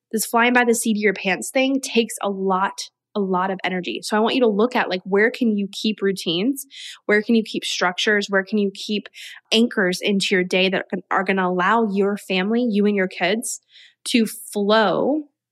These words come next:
in the most beautiful way? How can you have, like, for example,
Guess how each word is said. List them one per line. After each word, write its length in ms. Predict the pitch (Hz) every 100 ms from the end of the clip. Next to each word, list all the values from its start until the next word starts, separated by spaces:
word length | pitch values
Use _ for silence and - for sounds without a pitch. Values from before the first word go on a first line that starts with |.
| _ -
in 80 | 214
the 80 |
most 240 | 196 185 -
beautiful 320 | 190 165 -
way? 260 | - - 226 _ _ _ _ _ _ _ -
How 100 | 262
can 140 | 320
you 100 | 277
have, 320 | 220 226 220
like, 240 | 220 196 - - - -
for 120 | 311
example, 640 | 240 202 247 - - -